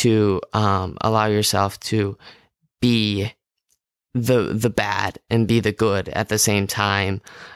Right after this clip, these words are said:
And, um, I, I, I really do have a question I have to ask you. Uh, is there anything right now that you would say to that person, though, that feels like everything they do right now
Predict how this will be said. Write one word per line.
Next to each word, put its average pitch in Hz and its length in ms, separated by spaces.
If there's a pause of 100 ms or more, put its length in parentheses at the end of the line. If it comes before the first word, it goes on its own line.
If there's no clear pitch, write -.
(140)
And, 98 560
um, 92 480 (840)
I, - 240
I, - 520 (100)
I 135 180
really 151 480
do 131 280
have 123 220
a 107 80
question 110 360
I 107 60
have 107 120
to 87 80
ask 107 360
you. 104 220 (440)
Uh, - 200
is 123 240
there 131 180
anything 147 640
right 120 380
now 113 580 (360)
that 107 240
you 139 260
would 120 260 (280)
say - 500
to 143 100
that 101 260
person, 87 500
though, 64 360
that 117 300 (1000)
feels 165 480
like 127 120
everything 180 500
they 127 160
do 98 360
right 60 280
now 67 420